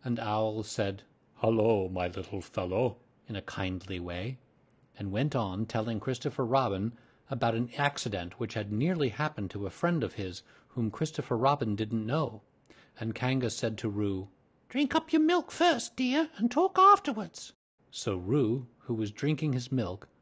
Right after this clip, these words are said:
tried to say that he could do both at once, and had to be patted on the back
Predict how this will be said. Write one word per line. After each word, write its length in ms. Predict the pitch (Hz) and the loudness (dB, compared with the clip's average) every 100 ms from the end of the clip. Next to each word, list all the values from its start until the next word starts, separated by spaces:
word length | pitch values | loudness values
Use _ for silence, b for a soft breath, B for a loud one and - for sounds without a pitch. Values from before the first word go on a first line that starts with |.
| _ | _
tried 340 | - 139 151 165 | -2 2 2 2
to 100 | 147 | -2
say 280 | - 123 104 | -2 0 0
that 160 | 113 | -4
he 180 | - 123 | -8 -10
could 220 | 120 117 | -6 -6
do 160 | 110 123 | -2 -4
both 420 | 117 147 143 - | 2 4 4 2
at 80 | 104 | -4
once, 500 | 104 147 139 - - _ _ _ _ _ _ _ _ - | 0 2 0 -6 -12 _ _ _ _ _ _ _ _ -12
and 100 | 98 | -6
had 220 | - 120 | -4 -4
to 60 | 117 | -2
be 140 | 107 | -4
patted 440 | 101 - 113 110 98 | -4 0 0 0 -2
on 140 | 92 | -4
the 60 | 90 | -2
back 460 | 110 107 87 - | -2 -2 -2 -8